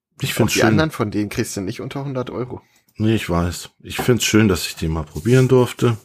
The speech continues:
Speaker 1: Wie gesagt, wenn ihr mal die Gelegenheit habt, einen Ven zu probieren. Ach so, übrigens, viele sagen Heaven, aber, oder Hven, der wird mit H V E N geschrieben.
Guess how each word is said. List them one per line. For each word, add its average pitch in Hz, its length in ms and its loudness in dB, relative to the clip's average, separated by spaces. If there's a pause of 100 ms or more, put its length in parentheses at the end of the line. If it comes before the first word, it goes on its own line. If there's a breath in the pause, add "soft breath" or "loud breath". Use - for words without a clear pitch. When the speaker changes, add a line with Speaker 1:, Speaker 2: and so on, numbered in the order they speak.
(340)
Speaker 1:
Wie 101 100 -4
gesagt, 92 580 -2
wenn 95 140 2
ihr 92 100 4
mal 90 120 2
die 82 100 -6
Gelegenheit 98 600 2
habt, 90 200 -2
einen 80 160 -2
Ven 98 220 2
zu - 140 -10
probieren. - 520 0 (340 soft breath)
Ach - 80 -6
so, - 140 4
übrigens, 117 380 2
viele 110 300 2
sagen 95 320 2 (200)
Heaven, 104 680 2 (1000)
aber, 87 440 -4
oder 80 340 -4 (140)
Hven, 113 800 0 (400)
der 85 120 -6
wird 98 220 -2
mit 80 200 -6
H 104 160 2
V 104 340 2
E 82 140 2
N 101 240 2
geschrieben. 80 520 -4